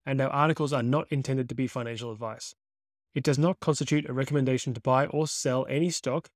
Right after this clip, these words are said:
and does not take into account your objectives or your financial situation.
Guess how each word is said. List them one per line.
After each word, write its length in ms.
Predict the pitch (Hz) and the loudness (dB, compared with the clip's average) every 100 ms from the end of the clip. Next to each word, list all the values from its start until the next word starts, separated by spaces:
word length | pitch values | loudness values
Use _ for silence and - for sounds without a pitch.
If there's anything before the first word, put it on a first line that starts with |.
| - | -2
and 300 | 160 151 131 | 2 2 2
does 160 | 135 | 0
not 180 | 143 143 | 0 2
take 220 | 156 143 | 2 4
into 160 | 139 135 | 2 0
account 320 | 120 135 127 | -2 -4 -4
your 320 | 117 139 165 | 2 4 6
objectives 560 | 170 139 151 160 156 - _ - | 4 4 2 2 0 -4 _ -2
or 160 | 139 123 | 0 2
your 300 | 123 143 143 | 4 4 4
financial 420 | 143 131 120 127 | 2 0 0 -6
situation. 580 | 127 123 113 - 127 | -6 -6 -8 -10 -14